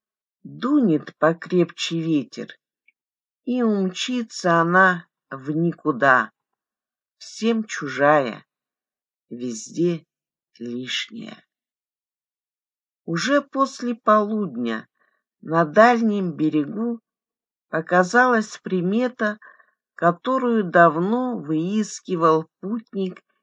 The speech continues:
в ясных, залитых солнцем далях. Ободрённый, он зашагал быстрее и увереннее, словно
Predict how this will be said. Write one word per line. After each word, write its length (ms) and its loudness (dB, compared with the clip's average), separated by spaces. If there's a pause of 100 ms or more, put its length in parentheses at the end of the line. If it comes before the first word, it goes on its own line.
(220)
в 140 -16
ясных, 960 2 (440)
залитых 920 2
солнцем 800 -6
далях. 580 0 (1000)
Ободрённый, 960 0 (760)
он 260 0
зашагал 680 2
быстрее 840 -2 (160)
и 120 -8
увереннее, 1040 -4 (600)
словно 960 0